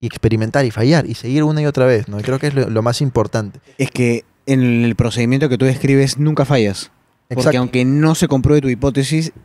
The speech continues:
Speaker 2: has descubierto que no se comprueba tu hipótesis
Speaker 1: Exacto.
Speaker 2: y por lo tanto has avanzado un paso. Porque sabes que eso no es.
Speaker 1: Exactamente.
Speaker 2: Y así es como funciona el conocimiento humano.
Speaker 1: Y eso es muy importante, ¿por qué? Porque si tú, si tu meta es, ya, quiero llegar a mil en,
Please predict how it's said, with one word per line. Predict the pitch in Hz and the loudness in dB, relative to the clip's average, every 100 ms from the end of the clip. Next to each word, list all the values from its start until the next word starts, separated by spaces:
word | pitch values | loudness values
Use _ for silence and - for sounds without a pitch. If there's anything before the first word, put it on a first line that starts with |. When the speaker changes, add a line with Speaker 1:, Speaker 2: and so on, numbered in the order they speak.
| - | -4
Speaker 2:
has | 139 | -2
descubierto | 147 127 131 135 | 0 2 2 0
que | 120 | -2
no | 131 | -2
se | 135 | 0
comprueba | 120 110 123 | -2 0 0
tu | 117 | 0
hipótesis | 107 107 107 | -4 -4 0
Speaker 1:
Exacto. | 127 120 | 0 0
Speaker 2:
y | |
por | 131 | 0
lo | 123 127 | 0 0
tanto | 151 147 | 0 0
has | 139 | 2
avanzado | 147 117 139 127 | 2 2 0 0
un | 113 | 0
paso. | 113 - 104 _ _ _ _ | -4 -6 -12 _ _ _ _
Porque | - 117 | -10 -4
sabes | 143 147 | -4 -2
que | 143 | -2
eso | 131 | -2
no | 123 | -2
es. | 110 - - _ - | -2 -6 -16 _ -14
Speaker 1:
Exactamente. | 110 127 120 113 110 - _ _ | -4 -4 -2 -4 -4 -10 _ _
Speaker 2:
Y | 113 | -8
así | 98 180 175 - _ _ - | -4 0 -2 -4 _ _ -14
es | 120 | -6
como | 123 | -6
funciona | 107 110 120 | -4 0 0
el | 110 | 0
conocimiento | 104 98 107 101 | -4 -2 -2 -2
humano. | 98 92 87 _ - | -4 -6 -12 _ -6
Speaker 1:
Y | 127 | -2
eso | 147 175 | 0 -2
es | |
muy | 170 180 | -2 -2
importante, | 156 123 139 151 | -2 0 0 0
¿por | 143 107 | 0 0
qué? | 156 139 | 0 -2
Porque | 113 107 117 107 - _ _ _ _ | -4 -2 0 -2 -4 _ _ _ _
si | - 113 | -4 -4
tú, | - 156 160 156 92 | 2 4 6 2 -4
si | - - | -8 -6
tu | 131 | 0
meta | 151 143 127 | 0 2 4
es, | 123 - | 4 0
ya, | 123 131 127 | 0 2 2
quiero | - 139 143 147 | 2 2 4 4
llegar | 113 117 131 | 4 4 4
a | 131 | 2
mil | 135 160 165 151 | 2 2 2 2
en, | 127 | -2